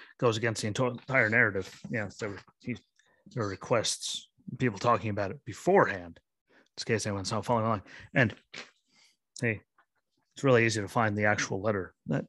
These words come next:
she, you know, sent out before, you know, on January fifth. But,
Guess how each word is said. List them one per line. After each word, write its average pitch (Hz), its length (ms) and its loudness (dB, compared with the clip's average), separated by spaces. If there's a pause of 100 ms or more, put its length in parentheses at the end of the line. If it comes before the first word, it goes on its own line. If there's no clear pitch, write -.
(100)
she, 110 260 -6 (380)
you 120 80 -2
know, 98 160 -8
sent 120 260 2
out 107 200 0 (1000)
before, 120 640 4 (100)
you 135 60 0
know, 117 140 4 (100)
on 107 100 0
January 120 360 6
fifth. - 420 2 (240)
But, 117 160 0